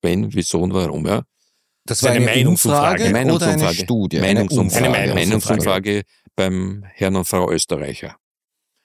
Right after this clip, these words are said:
Speaker 1: So. Und, äh, eine große Mehrheit hat gesagt, "Ja, ist ein Krankmacher",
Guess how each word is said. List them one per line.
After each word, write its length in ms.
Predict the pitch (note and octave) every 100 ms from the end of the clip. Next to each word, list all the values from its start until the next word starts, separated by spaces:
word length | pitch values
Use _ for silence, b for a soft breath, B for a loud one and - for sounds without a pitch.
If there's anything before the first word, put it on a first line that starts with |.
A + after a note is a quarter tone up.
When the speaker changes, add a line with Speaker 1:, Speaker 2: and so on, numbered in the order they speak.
| _ _
Speaker 1:
So. 220 | - F2 - _ _ _
Und, 440 | - E2+ - - -
äh, 40 | G#2
eine 400 | F2+ F#2+ F2+ F2
große 320 | - G3 A#2+
Mehrheit 520 | F#2 G2 G#2 - - A2
hat 180 | F2
gesagt, 220 | - - -
"Ja, 280 | F2+ A2 G2+ _ _ _ _
ist 280 | B2+ A#2 -
ein 140 | A#2 G#2+
Krankmacher", 840 | G2 A2 - A2+ A2+ - B2+